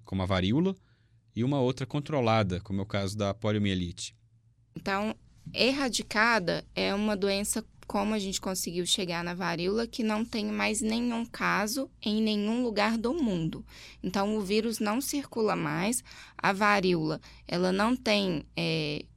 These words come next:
Speaker 2: por exemplo, hospedeiros animais.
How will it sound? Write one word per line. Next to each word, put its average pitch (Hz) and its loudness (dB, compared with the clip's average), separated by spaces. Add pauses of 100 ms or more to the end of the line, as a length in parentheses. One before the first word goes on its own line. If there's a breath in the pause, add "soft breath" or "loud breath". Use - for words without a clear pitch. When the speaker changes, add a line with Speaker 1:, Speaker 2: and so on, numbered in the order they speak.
(120)
Speaker 2:
por 185 -4
exemplo, 165 -4 (200)
hospedeiros 180 0
animais. 170 0